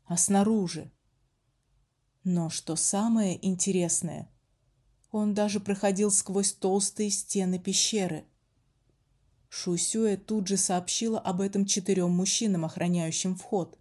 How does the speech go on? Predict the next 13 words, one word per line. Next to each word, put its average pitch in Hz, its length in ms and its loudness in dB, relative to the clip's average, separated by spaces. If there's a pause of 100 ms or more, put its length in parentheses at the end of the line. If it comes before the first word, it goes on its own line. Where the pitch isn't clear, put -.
(840)
Они 175 260 0
тоже 196 320 0
прислонились 180 680 0
к - 80 -8
стенам 170 440 0
пещеры, 185 480 -2
пытаясь 185 520 0
услышать 175 580 -4
голос. 180 540 -2 (760)
«Мы 196 180 2
слышали 202 600 0
этот 196 280 -4
шепот 233 560 -2